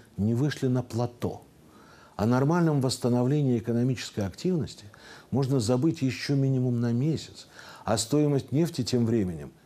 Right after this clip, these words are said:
катится вниз. И до кризиса мы не могли добиться устойчивого и приемлемого роста.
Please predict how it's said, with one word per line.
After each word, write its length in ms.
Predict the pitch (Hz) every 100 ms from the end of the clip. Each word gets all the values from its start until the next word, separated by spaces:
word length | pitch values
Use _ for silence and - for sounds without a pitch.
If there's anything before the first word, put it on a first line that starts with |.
| -
катится 580 | 127 131 104 - - - - -
вниз. 520 | 71 104 165 - - - - - - - -
И 140 | - 139
до 160 | 113
кризиса 580 | 117 - 156 170 135 -
мы 140 | 120 120
не 80 |
могли 240 | 117 110 113
добиться 420 | 110 107 110 107
устойчивого 760 | 104 - 147 165 - 117 101 - - -
и 100 | 135
приемлемого 760 | 127 120 127 127 120 120 117
роста. 440 | 120 139 104 -